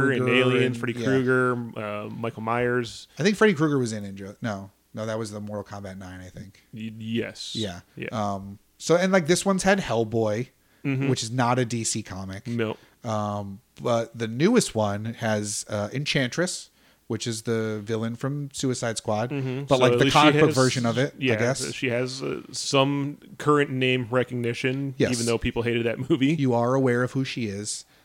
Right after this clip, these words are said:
Speaker 1: Um, was the Atom was in the trailer. Was that a previously announced
Speaker 2: He has
Speaker 1: D L C
Speaker 2: already been
Speaker 1: character?
Speaker 2: announced.
Speaker 1: Okay.
Speaker 2: Yeah.
Speaker 1: Um, The Shrinking looked
Speaker 2: He was
Speaker 1: cool.
Speaker 2: announced with Hellboy.
Speaker 1: That's right. Um, The Shrinking in that video looked really cool, by the way. I
Speaker 2: Mm-hmm.
Speaker 1: know
Speaker 2: How
Speaker 1: I
Speaker 2: it, like,
Speaker 1: think
Speaker 2: relieves that kind of, like, shadow effect behind him
Speaker 1: I
Speaker 2: when he,
Speaker 1: liked
Speaker 2: like,
Speaker 1: it.
Speaker 2: grows or gets smaller.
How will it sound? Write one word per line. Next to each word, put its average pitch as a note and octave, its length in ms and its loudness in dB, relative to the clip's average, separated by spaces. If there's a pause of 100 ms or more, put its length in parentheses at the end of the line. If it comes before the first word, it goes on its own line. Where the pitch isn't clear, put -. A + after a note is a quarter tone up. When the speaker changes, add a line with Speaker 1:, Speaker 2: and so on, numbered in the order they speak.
(120)
Speaker 1:
Um, G#2+ 520 -4
was C3+ 260 0
the D#3 300 -2
Atom G#3 380 6
was F#3 160 4
in F3+ 100 2
the E3 80 4
trailer. C3 460 4
Was A2 140 0
that C#3 140 4
a E3+ 60 4
previously E3+ 540 4
announced D#3+ 180 4
Speaker 2:
He F#3 80 8
has A#3 80 6
Speaker 1:
D E3+ 60 6
L - 60 8
C E3 40 10
Speaker 2:
already E3 180 8
been D3+ 120 6
Speaker 1:
character? A#2 160 0
Speaker 2:
announced. G#2 220 -2
Speaker 1:
Okay. B2+ 240 0 (100)
Speaker 2:
Yeah. A#2+ 220 -2 (260)
Speaker 1:
Um, A2 340 2
The D3 80 6
Shrinking E3+ 400 4
looked C3+ 160 2
Speaker 2:
He E3+ 60 6
was G#3+ 140 8
Speaker 1:
cool. G3+ 100 12
Speaker 2:
announced F3+ 320 4
with B2+ 260 0
Hellboy. A2+ 440 -4 (160)
Speaker 1:
That's C3 180 0
right. F#2+ 160 -6 (460)
Um, A2 380 -2
The B2 80 -2
Shrinking D#3 320 2
in B2+ 60 0
that A2 140 -2
video A#2 220 0
looked G#2+ 140 -4
really G2 140 -2
cool, G#2+ 180 -4
by G2+ 140 -4
the G2+ 80 -4
way. G2+ 140 -2
I - 20 -6
Speaker 2:
Mm-hmm. C3 300 -4
Speaker 1:
know A2+ 100 0
Speaker 2:
How C3 140 6
Speaker 1:
I - 20 4
Speaker 2:
it, B2 60 2
like, B2 160 2
Speaker 1:
think B2 140 -10
Speaker 2:
relieves B2+ 380 2
that A#2 140 -2
kind A#2+ 120 -6
of, A2+ 60 -4
like, A2 160 -6
shadow A#2 480 -2
effect A#2 340 -4
behind A2+ 380 -6
him A#2+ 140 -4
Speaker 1:
I A#2 60 -2
Speaker 2:
when A#2 80 0
he, A#2+ 80 0
Speaker 1:
liked B2 60 0
Speaker 2:
like, A2+ 100 0
Speaker 1:
it. A2 60 -12
Speaker 2:
grows A#2 320 -2
or A2+ 60 -8
gets - 160 -10
smaller. A#2 380 -6